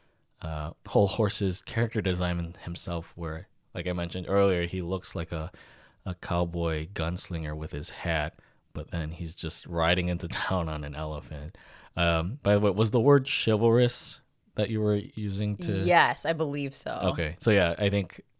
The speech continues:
Speaker 1: going back to that convo, Al-, Avdol described Polnareff as, like,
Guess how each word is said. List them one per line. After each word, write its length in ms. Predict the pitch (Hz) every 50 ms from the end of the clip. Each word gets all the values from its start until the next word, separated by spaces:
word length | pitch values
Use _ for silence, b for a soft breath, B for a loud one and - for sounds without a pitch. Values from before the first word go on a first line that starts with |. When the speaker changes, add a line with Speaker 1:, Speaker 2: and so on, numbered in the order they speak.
| _ _ _ _
Speaker 1:
going 220 | - 107 98 92 87
back 140 | 90 101 -
to 100 | - 120
that 280 | 98 98 95 80 123 -
convo, 760 | - - 90 82 82 78 85 80 80 76 76 76 80 82 - _ -
Al-, 140 | 92 85 85
Avdol 420 | 85 87 90 85 85 82 82 85 - - _ _
described 560 | - 92 - - - - 85 80 78 85 -
Polnareff 580 | - - 82 80 78 76 76 76 73 - - 82
as, 160 | 76 73 -
like, 260 | 73 73 - - -